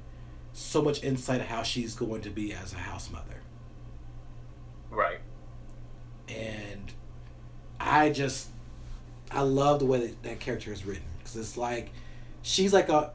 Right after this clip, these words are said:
Speaker 1: like a mama that you'll be able to, that you can identify with, that you know, that you know someone like that.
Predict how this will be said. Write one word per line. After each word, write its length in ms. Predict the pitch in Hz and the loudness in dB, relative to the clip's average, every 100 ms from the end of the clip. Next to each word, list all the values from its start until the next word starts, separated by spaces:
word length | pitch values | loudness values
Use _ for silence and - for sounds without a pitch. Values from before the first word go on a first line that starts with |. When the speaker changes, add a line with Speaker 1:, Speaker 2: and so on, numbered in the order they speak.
| - | 0
Speaker 1:
like 140 | 156 | 4
a 100 | 151 | 4
mama 380 | 139 139 170 170 | 6 6 6 6
that 200 | 151 151 | 6 6
you'll 240 | 147 233 294 | 6 6 10
be 100 | 202 | 10
able 160 | 190 | 10
to, 60 | 180 | 10
that 260 | 180 180 - | 6 6 4
you 120 | 247 | 4
can 160 | 254 | 6
identify 440 | 240 247 294 302 143 | 6 8 6 4 4
with, 100 | 139 | 4
that 160 | 156 - | 2 2
you 120 | 208 | 2
know, 440 | 170 156 185 - - | 6 8 8 6 0
that 160 | 135 | 2
you 80 | 226 | 4
know 240 | 175 151 190 | 6 6 6
someone 400 | - 117 107 95 | 6 0 0 -4
like 240 | 80 - | -8 -8
that. 300 | 78 76 - | -8 -8 -10